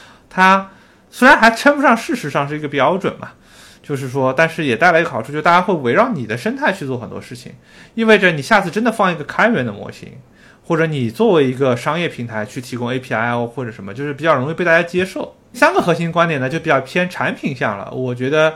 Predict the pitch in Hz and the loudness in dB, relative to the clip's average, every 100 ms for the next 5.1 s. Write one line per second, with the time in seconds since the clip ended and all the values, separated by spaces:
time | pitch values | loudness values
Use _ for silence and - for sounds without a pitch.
0 | - - - - _ 135 131 127 127 127 | -4 -20 -20 -20 _ -4 -2 -2 -4 -6
1 | 143 131 139 208 277 190 143 123 143 - | -8 -2 0 0 4 4 4 2 -4 -6
2 | 123 113 135 120 101 98 117 117 117 151 | -8 -8 -8 -8 -10 -8 -6 -6 -6 -6
3 | 139 127 123 - - - _ - 170 - | -4 -2 -6 -12 -20 -20 _ -2 -2 -2
4 | 147 165 170 170 165 165 143 127 123 117 | -8 -4 -2 -2 -2 -2 -2 0 0 0